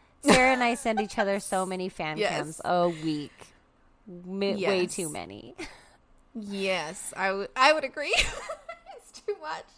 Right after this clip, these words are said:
Speaker 1: So many. Um,
Speaker 2: Yeah.
Speaker 1: so fan cams are basically small clips of a specific member of B T S or your favorite K-pop group.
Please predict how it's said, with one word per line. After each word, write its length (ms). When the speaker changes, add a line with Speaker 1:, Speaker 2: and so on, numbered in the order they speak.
Speaker 1:
So 280
many. 420
Um, 360
Speaker 2:
Yeah. 200
Speaker 1:
so 300
fan 340
cams 340
are 100
basically 720
small 460
clips 840
of 680
a 140
specific 680
member 680
of 480
B 160
T 200
S 320
or 560
your 220
favorite 340
K-pop 400
group. 220